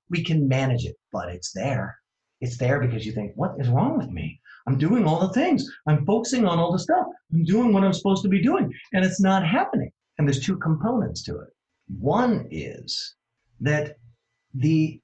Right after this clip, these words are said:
idea itself, this, this dream, this vision, this goal, is coming through you.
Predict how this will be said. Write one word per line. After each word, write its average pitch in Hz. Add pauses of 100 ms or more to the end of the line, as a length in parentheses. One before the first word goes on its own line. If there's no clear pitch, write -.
idea 147
itself, -
this, 120 (140)
this 120
dream, 156
this 110
vision, 127
this -
goal, - (440)
is 190 (360)
coming 202
through 339
you. 131